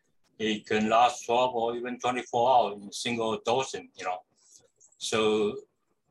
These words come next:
so, uh, that's just my takes. I, I think it, it does let us know, say, we should not be so dogmatic, it sh-, it cannot be, be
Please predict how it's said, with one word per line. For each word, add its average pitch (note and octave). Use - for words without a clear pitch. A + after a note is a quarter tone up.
so, G#2+
uh, G#2+
that's -
just G#2
my G2+
takes. A2
I, A2
I G#2+
think A#2+
it, G2
it A#2
does D3
let C3
us B2+
know, B2
say, A2+
we G#2+
should G#2+
not A2+
be G#2
so A2+
dogmatic, G#2+
it G#2
sh-, -
it -
cannot G#2+
be, G2+
be G#2